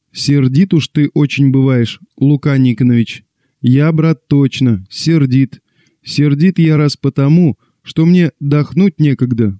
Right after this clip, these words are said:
а людям все пустяки на уме. А тоже я терпеть не могу, как кто не дело говорит. Мутоврят народ,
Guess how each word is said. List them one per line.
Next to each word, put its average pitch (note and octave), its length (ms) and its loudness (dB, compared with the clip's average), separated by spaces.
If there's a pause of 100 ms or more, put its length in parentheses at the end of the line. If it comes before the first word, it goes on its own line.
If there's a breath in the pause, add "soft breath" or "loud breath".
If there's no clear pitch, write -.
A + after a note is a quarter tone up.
(160)
а C#3 140 0
людям D3 400 2
все F3+ 220 -2
пустяки C#3+ 520 -2
на C#3 160 2
уме. A#2 380 0 (200)
А B2+ 160 -2
тоже F#3+ 380 0
я E3 220 2
терпеть D3+ 460 -2
не D3 100 2
могу, C3+ 420 0 (380)
как C#3 240 -4
кто D3 440 -2
не D#3 220 2
дело C#3 280 2
говорит. B2+ 500 0 (340)
Мутоврят D3 680 0
народ, D3+ 380 0